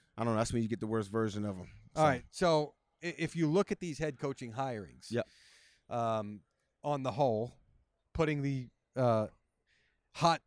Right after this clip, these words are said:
Speaker 2: button issues aside and just look at it from a football standpoint, um, which one do you look at and say, "Hey, that was a good hire. It's got a good chance of being successful. I like the thought process. I like
Speaker 1: Mm.
Speaker 2: what he's gonna mean for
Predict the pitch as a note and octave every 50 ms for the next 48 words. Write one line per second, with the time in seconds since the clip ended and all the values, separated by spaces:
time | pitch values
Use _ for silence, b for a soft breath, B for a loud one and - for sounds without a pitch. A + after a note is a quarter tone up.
0 | _ _ - C3+ B2 D#3 D#3+ - D3 D3 D3 D3 - - C#3 B2 A2+ A#2+ - D3
1 | C3 A#2+ A2+ A2 A2 B2+ A#2+ - C#3 D3 - - C3 A#2+ - - B2+ A#2+ A#2+ -
2 | - C#3+ - - C#3 B2+ B2 A#2+ - - C3 B2+ A#2 - B2 A2+ G#2 G2+ - _
3 | b b b b b b b b b - - A#2 A2+ A2 A2 G#2+ G#2 G2+ - _
4 | _ _ C#3 D3+ D3+ - - D#3+ D#3 D3 C#3 C#3 C#3+ C#3 C#3 C3+ - C#3+ C#3 C3
5 | A#2+ A#2+ - - C3 A#2+ A#2+ C3+ B2+ B2 B2 B2 A#2+ A2+ G#2+ G#2 A2+ C3 A#2+ G#2
6 | C#3 D3 D3 D3 C#3+ C#3 C3+ - - - C#3 B2+ A#2+ A#2 A2+ A2 G2+ - _ _
7 | _ _ _ _ _ C#3+ C#3+ B2+ - - C#3+ C3+ C3 - - B2+ A2 G#2+ - C#3
8 | B2+ B2 A#2+ - - C3 - - - D3+ C#3+ C3+ - - C#3+ C3+ C3 C3 B2+ A#2+
9 | A#2 _ _ _ - A#2 A#2+ A#2+ B2 A#2+ - - A#2 - - D3+ D3+ D3 - -
10 | D3 C#3 C3 B2 - C3+ C3 B2 - - b b b b b b - A#2 A#2+ A#2+
11 | B2 A#2+ G#2+ G2+ F#2+ B2+ B2 A2 A#2 C3+ B2+ A2 - C3 A#2+ A#2 A#2+ B2+ B2+ B2
12 | A#2+ - - B2 B2 A#2 A#2 A#2 A2+ G#2+